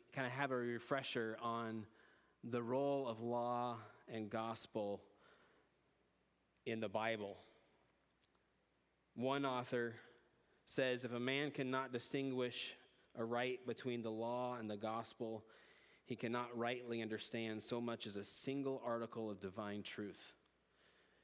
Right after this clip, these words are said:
And that same, that same thought is captured in various ways by men like Luther and Calvin. We must learn to understand, to, to read our scripture, to read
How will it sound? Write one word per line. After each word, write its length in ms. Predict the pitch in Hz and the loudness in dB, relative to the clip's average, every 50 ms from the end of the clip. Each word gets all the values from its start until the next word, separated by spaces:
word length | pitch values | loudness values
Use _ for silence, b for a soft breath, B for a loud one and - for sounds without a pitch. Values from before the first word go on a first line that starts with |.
| b b - | b b 0
And 80 | 117 | 2
that 180 | 127 131 127 - | 2 2 2 2
same, 600 | - - - 135 139 143 143 139 139 131 127 120 110 B B B B B B B B - | 2 4 4 4 4 4 4 2 2 0 -2 -4 -6 B B B B B B B B 0
that 180 | 123 123 120 | 0 0 2
same 320 | - - 156 147 147 139 127 | 2 2 4 4 4 2 0
thought 600 | - - - - 147 131 131 135 127 117 113 104 123 | -2 -6 0 2 4 4 6 4 4 2 0 -2 -2
is 200 | 120 113 107 - | -2 -2 -2 -2
captured 500 | - 139 131 131 127 113 - - 120 113 | 0 0 0 0 0 -2 -2 -2 -2 0
in 160 | 113 110 110 | 0 0 0
various 500 | 117 123 127 127 120 113 113 107 - - | 2 2 2 2 2 0 0 -2 -4 -2
ways 420 | 110 117 120 123 120 117 113 107 | 0 2 2 2 2 0 -2 -2
by 120 | 104 113 110 | -2 -2 -2
men 220 | 110 113 117 113 | 0 0 -2 -2
like 160 | 110 107 101 | -2 -4 -4
Luther 400 | 104 107 120 123 113 - - 110 | -2 0 0 0 0 -2 -4 -2
and 180 | 107 107 104 101 | -2 -4 -6 -6
Calvin. 520 | - - - 113 117 117 113 113 101 101 B B B B B B B - | -4 -2 0 0 0 0 -2 -2 -4 -6 B B B B B B B -4
We 300 | 123 131 135 135 135 131 | -2 0 2 2 0 0
must 600 | 127 127 139 147 143 127 123 - - - - - - | 0 0 2 2 2 0 -2 -4 -6 -6 -8 -10 -6
learn 580 | 135 123 123 131 135 139 139 131 127 120 120 123 - - | -4 0 0 2 2 2 2 2 0 0 -2 -6 -8 -8
to 100 | 127 120 | -6 -2
understand, 760 | 131 127 123 123 113 - - - 135 123 127 127 120 117 110 | -2 -2 0 -2 -2 -4 -4 -2 0 0 0 0 0 0 0
to, 120 | 117 117 - - - | -2 -2 -2 -4 -4
to 120 | - 123 | -2 -2
read 640 | 113 113 113 120 127 131 143 147 147 143 143 139 131 B B B B B B B B B B B - | -2 0 0 0 2 2 2 2 2 0 0 -2 -4 B B B B B B B B B B B 0
our 160 | 123 120 110 | 0 0 0
scripture, 600 | - - - - - 143 143 143 - - - 113 | 0 -2 -4 0 2 2 2 2 2 -2 -2 -2
to 160 | - - 117 | -2 -2 -2
read 500 | 113 117 131 139 143 143 139 139 127 | 0 0 2 2 2 2 0 0 -2